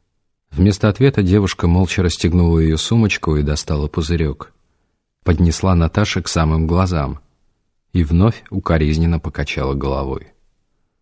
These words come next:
"Есть!" — крикнул с кухни ушедший туда парень. "Все налицо, ребята!" Один из державших ворожеев вздохнул и каким-то скучным голосом произнес:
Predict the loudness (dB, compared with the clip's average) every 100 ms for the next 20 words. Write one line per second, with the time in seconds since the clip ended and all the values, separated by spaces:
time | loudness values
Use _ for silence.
0 | _ _ _ 0 4 4 4 2 -2 -12
1 | -8 0 0 2 -2 -2 -2 -2 0 -2
2 | 0 -4 -2 -4 -2 -2 -2 -6 -6 -10
3 | _ _ _ _ -8 2 4 6 4 4
4 | 4 4 0 -4 -10 _ _ _ _ _
5 | _ _ _ _ _ _ _ -2 2 2
6 | 2 2 2 2 0 -2 -2 0 2 2
7 | 2 2 2 0 2 2 2 0 -6 -4
8 | -2 0 -2 -4 -2 -2 2 2 4 2
9 | 2 0 -2 0 0 0 -4 -4 -8 -18